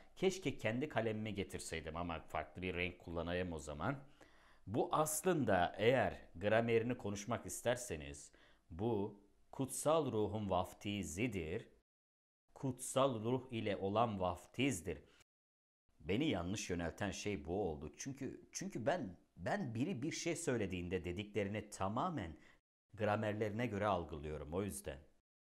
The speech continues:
kutsal ruhla vaftiz oldun mu dediğinde, yani başka bir deyişle kutsal ruhun ettiği vaftize oldun mu dediklerinde,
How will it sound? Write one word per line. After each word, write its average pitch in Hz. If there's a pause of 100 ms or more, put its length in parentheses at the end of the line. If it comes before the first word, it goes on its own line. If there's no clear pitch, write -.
(240)
kutsal 151
ruhla 101
vaftiz 113
oldun 113
mu 110
dediğinde, 85 (240)
yani 110
başka 98
bir 110
deyişle 80
kutsal 127
ruhun 95
ettiği 101
vaftize 98
oldun 98
mu 143
dediklerinde, 82